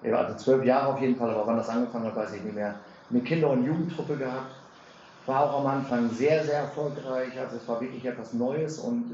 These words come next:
Wüstingen war ja zu der Zeit schon, äh, recht kinderreich und wir hatten dann Gruppengrößen von zweiunddreißig Kindern. Und das war schon toll. Das war auch relativ schnell, nach eineinhalb Jahren sind wir zur Bezirksmeisterschaft hingefahren und wir waren dann sofort die drittgrößte Mannschaft, die angetreten ist.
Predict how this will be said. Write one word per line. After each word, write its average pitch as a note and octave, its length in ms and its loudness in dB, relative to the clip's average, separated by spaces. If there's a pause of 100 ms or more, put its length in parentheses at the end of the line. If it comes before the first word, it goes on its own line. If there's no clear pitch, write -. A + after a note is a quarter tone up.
(140)
Wüstingen B2+ 460 -4
war A#2 180 0
ja A2+ 220 -2
zu A#2 140 -12
der A#2+ 180 -4
Zeit A#2+ 260 -8
schon, A2+ 300 -4 (600)
äh, - 100 -8 (420)
recht - 240 -12
kinderreich C#3+ 760 -2
und A2+ 180 -8
wir G#2+ 140 -10
hatten A#2 220 -6
dann A2 240 -4
Gruppengrößen A#2+ 640 -4
von A2 140 -8
zweiunddreißig A2 680 -6
Kindern. F#2+ 320 -8 (500)
Und - 80 -10
das A2+ 160 -4
war A#2 220 2
schon G#2+ 440 -6
toll. F#2+ 420 0 (260)
Das G#2 120 -18
war A2+ 100 -2
auch A#2 80 -4
relativ B2+ 360 -4
schnell, B2 260 -4
nach B2+ 120 -6
eineinhalb B2 400 -4
Jahren A#2+ 280 -4
sind A2 140 -12
wir G#2+ 80 -10
zur - 140 -14
Bezirksmeisterschaft B2+ 920 -6 (400)
hingefahren A#2+ 580 0
und G2+ 40 -8
wir G#2+ 80 -6
waren A2 180 -4
dann A2 140 -6
sofort B2 340 -6
die - 140 -12
drittgrößte B2 440 -8
Mannschaft, C3 420 -4
die - 60 -4
angetreten A#2 560 -6
ist. - 280 -10